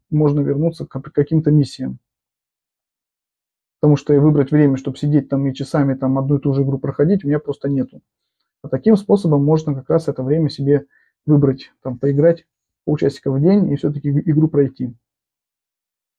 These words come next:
Ну и в целом данный оригинальный Spectrum можно рекомендовать всем любителям. То есть он как раз максимально совместим со всеми оригинальными «Спектрумами», со всеми оригинальными программами,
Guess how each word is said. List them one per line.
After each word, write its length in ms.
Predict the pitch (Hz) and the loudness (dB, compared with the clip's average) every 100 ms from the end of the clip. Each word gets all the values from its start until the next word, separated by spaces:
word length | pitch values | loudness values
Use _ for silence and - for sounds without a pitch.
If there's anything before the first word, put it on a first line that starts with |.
| - | -4
Ну 120 | 196 | 2
и 60 | 240 | 2
в 60 | - | 2
целом 500 | 214 214 147 123 - | 2 4 4 -2 -10
данный 680 | - 143 165 165 143 131 113 _ _ _ _ | -8 -2 0 2 0 -2 -8 _ _ _ _
оригинальный 480 | 147 147 156 151 143 | -6 0 2 2 0
Spectrum 560 | 135 - 247 214 190 160 _ _ _ _ _ _ _ _ - | -2 0 0 2 0 0 _ _ _ _ _ _ _ _ 0
можно 220 | 202 180 | 2 4
рекомендовать 560 | 156 151 143 151 180 | 2 2 2 4 2
всем 200 | 180 165 | 0 0
любителям. 560 | 147 135 135 131 123 117 _ _ _ | 0 0 -4 -6 -8 -12 _ _ _
То 60 | 147 | -2
есть 180 | 135 - | -2 -2
он 300 | 170 151 127 | 0 2 0
как 180 | - 143 | -8 -4
раз 200 | 151 139 | -2 -2
максимально 520 | 151 - 160 156 139 | -6 -2 0 2 0
совместим 640 | 120 147 143 - 151 135 131 | -2 -2 -2 -4 -6 -6 -6
со 100 | 143 | -10
всеми 260 | - 143 | -2 -2
оригинальными 600 | 135 139 147 147 131 127 | 0 2 2 2 0 -2
«Спектрумами», 640 | 117 - 240 240 214 196 175 | -6 -2 -2 2 2 2 0
со 120 | 151 | -2
всеми 260 | - 147 | -4 -2
оригинальными 540 | 139 139 143 143 131 127 | 0 0 0 2 0 -2
программами, 720 | 131 143 190 233 214 190 180 | -2 0 2 2 2 2 -2